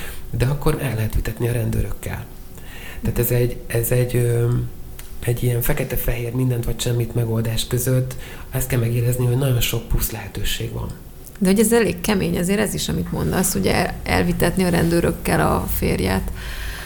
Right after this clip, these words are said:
Speaker 2: ahhoz azért lelki erő kell, meg elhatározás.
Speaker 1: Ha ezt megbeszélem előre a férjemmel, akkor sokkal kevésbé.
Speaker 2: Hm.
Speaker 1: Vagy át lehet hívni a szomszédot. Tehát, hogy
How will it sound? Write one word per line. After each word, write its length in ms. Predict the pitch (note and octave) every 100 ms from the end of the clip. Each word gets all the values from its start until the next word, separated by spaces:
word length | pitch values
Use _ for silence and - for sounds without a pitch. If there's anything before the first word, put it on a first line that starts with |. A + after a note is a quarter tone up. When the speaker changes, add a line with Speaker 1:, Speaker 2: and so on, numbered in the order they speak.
| - -
Speaker 2:
ahhoz 260 | - E3 F3
azért 220 | F3 F#3
lelki 300 | F#3 - D#3
erő 300 | E3 D#3 D#3+
kell, 260 | - E3+ F3
meg 200 | - E3+
elhatározás. 960 | D#3+ E3+ E3+ D#3 - - - E3+ - - - - - - - - - - - - - - - -
Speaker 1:
Ha 100 | -
ezt 140 | A2 -
megbeszélem 540 | D3+ - C3+ - G#2+
előre 240 | A2 A2 G#2+
a 40 |
férjemmel, 680 | - A2 A2+ B2+ C#3+ D#3+ D#3+ - - -
akkor 300 | - A2+ -
sokkal 340 | B2+ B2 - A2+
kevésbé. 480 | A#2 A2 G#2+ A2 G#2 - - - - - - -
Speaker 2:
Hm. 80 | G#3 G#3 - - -
Speaker 1:
Vagy 320 | A2+ B2 B2
át 220 | - B2 B2
lehet 180 | A#2+
hívni 200 | - A#2+
a 40 | A#2+
szomszédot. 680 | - B2 G#2+ A#2 G2+ - - -
Tehát, 180 | A2 A2
hogy 200 | A#2